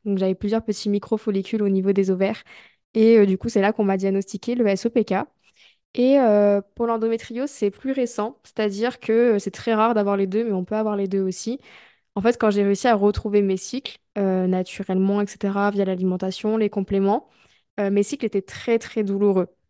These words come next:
Mais vraiment des douleurs où c'est très compliqué. Et, euh, j'avais aussi, euh, pas mal de, d'autres symptômes, par exemple des troubles digestifs très importants. J'ai des douleurs énormément articulaires. Dès que je suis en période de menstruation, je ressens des douleurs, mais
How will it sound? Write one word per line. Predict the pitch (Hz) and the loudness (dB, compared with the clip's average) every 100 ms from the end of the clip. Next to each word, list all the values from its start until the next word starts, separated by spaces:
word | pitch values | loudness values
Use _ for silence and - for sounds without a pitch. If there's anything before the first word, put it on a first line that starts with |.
| - | -4
Mais | 190 190 | 0 2
vraiment | 190 196 226 | 2 2 2
des | 208 | 0
douleurs | 180 185 214 226 196 | -2 0 2 2 0
où | 190 185 190 185 185 _ _ _ | -6 -6 -8 -8 -10 _ _ _
c'est | - 202 | -14 -10
très | - | -8
compliqué. | 226 226 208 - 226 - - - _ - | -8 -6 -6 2 2 2 -16 -20 _ 0
Et, | 208 220 233 | 4 6 6
euh, | 202 | 4
j'avais | 190 196 196 | 2 0 0
aussi, | 202 - - 240 | -2 -4 -6 -4
euh, | 208 190 190 185 180 _ _ _ _ _ _ | -2 -2 -2 -4 -6 _ _ _ _ _ _
pas | 220 | -6
mal | 214 226 208 | -2 -2 0
de, | 202 196 196 196 196 190 190 | 0 0 0 -2 -2 -4 -6
d'autres | 190 220 220 | -2 -4 -2
symptômes, | 220 214 226 220 202 | -6 -4 -2 0 0
par | 185 | -2
exemple | 190 190 | -4 -8
des | |
troubles | 190 - 202 | -10 -4 -2
digestifs | 196 196 202 - 214 | -2 -4 -6 -6 -12
très | - 208 | -6 -4
importants. | 196 220 - 233 226 233 | -2 -4 -2 0 0 0
J'ai | 220 | -2
des | 190 | -4
douleurs | 190 196 202 - | -4 -2 -2 -4
énormément | 208 208 214 214 | -6 -2 0 -2
articulaires. | - - - 208 214 - - _ - | -2 -8 -4 -2 -2 -4 -20 _ -12
Dès | 190 220 | 0 0
que | |
je | - | 2
suis | 220 | -4
en | |
période | 208 202 | 0 0
de | 202 | 0
menstruation, | 202 202 - 208 - 233 | -2 -4 -8 -10 -4 -4
je | |
ressens | 202 196 196 | -2 -4 -4
des | 190 | -4
douleurs, | 185 196 220 | -6 -2 -2
mais | 208 190 185 | 0 -4 -6